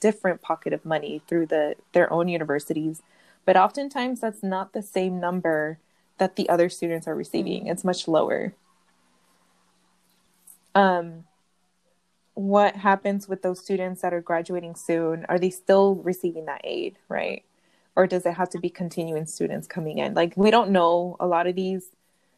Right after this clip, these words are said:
Speaker 1: you know, requirements yet because they're still kinda hearing it through. Um, a lot of the care for family unit has increased a lot. Um, advising and teaching younger family members on top of their own schoolwork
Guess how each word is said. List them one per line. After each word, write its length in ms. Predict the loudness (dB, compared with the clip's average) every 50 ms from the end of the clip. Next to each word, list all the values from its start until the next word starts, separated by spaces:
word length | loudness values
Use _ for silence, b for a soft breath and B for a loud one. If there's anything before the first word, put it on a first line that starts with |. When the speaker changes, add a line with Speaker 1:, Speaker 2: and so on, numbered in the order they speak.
| _ _ _ _ _ _ -6
Speaker 1:
you 80 | -4 -4
know, 100 | -2 0
requirements 800 | 0 0 0 2 0 0 2 0 0 0 -2 -2 -4 -4 -8 -12 -20 -20 -20 _ _ _ _ _ _ _ _ 2
yet 300 | 4 6 6 4 4 -2
because 240 | -6 -4 -4 -6
they're 80 | -6 -6
still 300 | -8 -4 -2 -2 -2 -2
kinda 220 | -4 -8 -10 -10
hearing 320 | -8 -4 -4 -4 -4 -4 -6
it 140 | -8 -8 -8 -6
through. 400 | -4 -2 -2 0 0 -2 -4 -6 -10 _ _ _ _ _ _ _ _ _ _ _ _ _ _ _ _ _ -4 0
Um, 600 | 0 2 2 0 0 -2 -4 -8 -10 -12 -16 -16 _ _ _ _ _ _ _ _ _ _ _ _ -20 -20 _ _ 0
a 80 | 4 6
lot 160 | 6 6 6
of 80 | 4
the 60 | 0 -4
care 500 | -6 -2 0 2 2 2 2 0 -2 -4
for 380 | -6 -12 -8 _ 0 0 0 -2
family 420 | -6 -8 -8 -8 -6 -6 -6 -8
unit 560 | -6 -6 -6 -6 -6 -4 -6 -6 -6 -8 -12 _ _ -14
has 280 | -6 -2 0 0 2
increased 500 | 2 0 -2 0 0 -2 -2 -2 -2 0
a 60 | 0
lot. 520 | 0 2 2 2 2 2 2 0 -2 -4 -6 _ _ _ _ _ _ _ _ _ _ _ _ _ _ -4
Um, 200 | 0 0 2 2 2
advising 540 | 2 4 4 4 6 4 4 0 -2 -2 -2
and 100 | -4 -4
teaching 380 | -6 -8 -8 -6 -6 -4 -4
younger 460 | -4 -4 -4 -4 -4 -2 -2 -2 -2
family 340 | -4 -6 -8 -6 -6 -6 -4
members 460 | -4 -6 -6 -4 -4 -4 -4 -4 -6
on 100 | -10 -12
top 160 | -8 -10 -10 -8
of 60 | -10
their 140 | -12 -12 -14
own 120 | -16 -20
schoolwork 640 | -10 -4 0 0 2 2 2 2 2 0 -2 -8